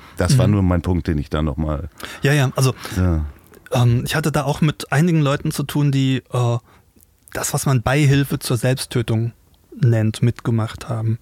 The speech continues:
Speaker 2: Und, ähm, da habe ich gelernt, dass es für viele Menschen, also gerade die mit schweren Krankheiten, äh, belastet sind, einfach wichtig ist,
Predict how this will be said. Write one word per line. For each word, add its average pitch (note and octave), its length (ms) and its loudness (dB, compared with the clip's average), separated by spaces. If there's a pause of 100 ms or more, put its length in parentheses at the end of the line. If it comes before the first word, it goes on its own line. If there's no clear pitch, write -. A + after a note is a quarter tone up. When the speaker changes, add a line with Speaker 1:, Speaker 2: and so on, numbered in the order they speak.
(580)
Speaker 2:
Und, B2 480 2
ähm, A2+ 420 2 (1600)
da C3+ 200 2
habe D3 180 0
ich - 160 -4
gelernt, C#3+ 560 0
dass B2 160 -4
es C#3 120 -6
für C#3 120 -6
viele F3 260 0
Menschen, D3 400 0
also B2+ 160 -2
gerade C3+ 300 2
die C3+ 100 2
mit B2+ 140 2
schweren C3+ 280 0
Krankheiten, B2 640 -2 (720)
äh, A#2 280 4
belastet A#2 500 -2
sind, A#2+ 220 0 (340)
einfach C3+ 280 0
wichtig E3 340 0
ist, - 260 -2